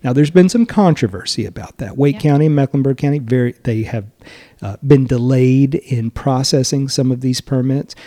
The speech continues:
Speaker 1: Some folks have argued that this is a vestige of the Jim Crow law. We do know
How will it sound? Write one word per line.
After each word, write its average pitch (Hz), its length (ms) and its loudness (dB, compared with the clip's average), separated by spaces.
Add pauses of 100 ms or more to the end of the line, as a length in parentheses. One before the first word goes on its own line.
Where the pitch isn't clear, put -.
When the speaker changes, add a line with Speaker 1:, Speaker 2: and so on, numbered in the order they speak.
(160)
Speaker 1:
Some 135 460 2
folks 135 320 2
have 123 120 0
argued 127 460 2
that 120 180 -6
this 123 180 -2
is 117 140 0
a 120 140 -2
vestige 113 680 -4
of 110 300 -4
the 117 80 -2
Jim 110 340 -4
Crow 127 420 0
law. 127 300 2
We 156 300 4
do 190 360 8
know 87 400 -2